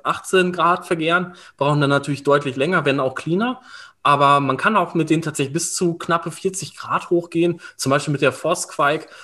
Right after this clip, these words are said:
Und ja, dann ist das Bier halt dadurch, dass die Hefe halt, weil die ja auch ein, ähm, biologischer Organismus ist, ein Mikroorganismus, einfach schneller ein Bier fertig haben.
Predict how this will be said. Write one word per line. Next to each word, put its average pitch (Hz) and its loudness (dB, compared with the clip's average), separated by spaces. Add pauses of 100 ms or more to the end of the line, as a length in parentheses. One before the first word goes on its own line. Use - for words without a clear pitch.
Und 139 0
ja, 180 6
dann 151 2
ist 160 -2
das 156 -4
Bier 180 2
halt 180 2
dadurch, 160 0
dass - -4
die 139 -6
Hefe 185 0
halt, 139 0
weil 135 2
die 139 -2
ja 123 2
auch 143 -2
ein, 139 -2
ähm, 127 0
biologischer 151 2
Organismus 139 0
ist, 156 -4
ein 139 0
Mikroorganismus, 131 -2 (280)
einfach 151 -2
schneller 156 4
ein 135 0
Bier 165 2
fertig 117 -2
haben. 113 -4